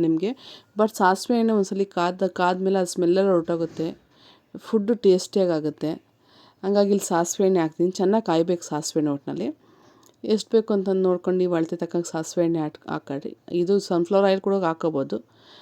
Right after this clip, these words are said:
ಮೊಟ್ಟೆ ಕೂಡ ಒಂದು ಸೈಡ್ ಕಟ್ ಮಾಡಿ ಇಟ್ಕೊಂಡಿದ್ದೀನಿ ನಾನು ಇವಾಗ. ಇದು ನೋಡಿ, ಈ ಸಾಸಿವೆ ಎಣ್ಣೆ ಕಾದ್ಮೇಲೆ ಇದಕ್ಕೆ ಸ್ವಲ್ಪ ಜೀರಿಗೆ ಹಾಕ್ಬೇಕು ಇವಾಗ. ಜೀರಿಗೆ ಎಲ್ಲ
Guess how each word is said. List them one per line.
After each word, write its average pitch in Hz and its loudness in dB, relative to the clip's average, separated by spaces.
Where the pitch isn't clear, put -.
ಮೊಟ್ಟೆ 180 -2
ಕೂಡ 196 2
ಒಂದು 170 -2
ಸೈಡ್ 170 0
ಕಟ್ 151 -6
ಮಾಡಿ 165 0
ಇಟ್ಕೊಂಡಿದ್ದೀನಿ 147 -2
ನಾನು 135 -6
ಇವಾಗ. 135 -10
ಇದು 196 2
ನೋಡಿ, 185 4
ಈ - -10
ಸಾಸಿವೆ 180 2
ಎಣ್ಣೆ 202 -2
ಕಾದ್ಮೇಲೆ 165 0
ಇದಕ್ಕೆ 214 0
ಸ್ವಲ್ಪ 190 -2
ಜೀರಿಗೆ 156 2
ಹಾಕ್ಬೇಕು - -10
ಇವಾಗ. 135 -6
ಜೀರಿಗೆ 220 2
ಎಲ್ಲ 202 2